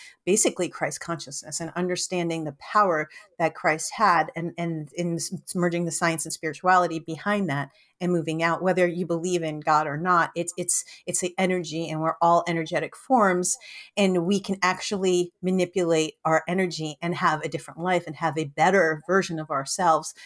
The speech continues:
that comes out. And it's a different chapter, it's a different book, it's a different energy because it's all frequency, and it's working with the frequency of your biochemistry, with your neuroplasty,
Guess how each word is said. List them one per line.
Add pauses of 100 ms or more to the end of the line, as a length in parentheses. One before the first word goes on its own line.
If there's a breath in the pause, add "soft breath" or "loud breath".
(100)
that
comes
out.
And
it's
a
different (420 loud breath)
chapter,
it's
a
different
book,
it's
a
different
energy
because
it's
all
frequency,
and
it's
working
with
the
frequency
of
your
biochemistry, (300 loud breath)
with
your
neuroplasty,